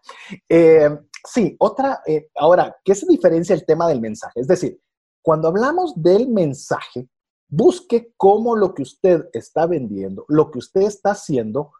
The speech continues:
lo adapta al mensaje donde todos estamos receptivos a escuchar. ¿Qué es aquello en lo cual su producto, su servicio, lo que su empresa hace,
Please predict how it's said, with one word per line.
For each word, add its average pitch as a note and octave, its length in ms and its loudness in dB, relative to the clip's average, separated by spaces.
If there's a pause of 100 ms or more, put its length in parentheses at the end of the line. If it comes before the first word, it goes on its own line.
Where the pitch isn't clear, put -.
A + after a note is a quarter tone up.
(320)
lo E3 260 4
adapta F#3 840 -2
al D#3+ 180 0
mensaje F3 640 -4
donde D#3 300 -6
todos D#3+ 320 -6
estamos D#3+ 280 -8
receptivos D#3 560 -12
a D3+ 40 -12
escuchar. F3+ 400 -14 (720)
¿Qué F#3+ 160 4
es A#3+ 160 2
aquello A3 680 2
en D#3+ 200 2
lo C#3+ 160 -4
cual F#3+ 340 2
su - 380 -8
producto, C#3 580 -6
su D#4 320 0
servicio, D#3+ 600 -4
lo E3+ 200 2
que E3 140 -6
su D3+ 120 -8
empresa D3+ 560 2
hace, F#3 280 -2